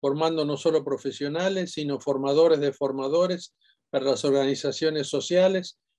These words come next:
e investigadores orientados a difundir y desarrollar el campo de la economía social como teoría y práctica desde el Estado y la sociedad civil. Es en esa línea que en el año dos mil dos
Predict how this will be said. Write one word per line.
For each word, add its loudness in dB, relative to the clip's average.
e 0
investigadores 0
orientados -2
a -2
difundir -4
y -2
desarrollar -2
el -10
campo 0
de 2
la 0
economía -4
social 0
como -4
teoría 2
y -2
práctica -2
desde -2
el -6
Estado 0
y 0
la -2
sociedad -4
civil. -10
Es 2
en 2
esa 2
línea 4
que 0
en 0
el -2
año -2
dos -4
mil -4
dos 0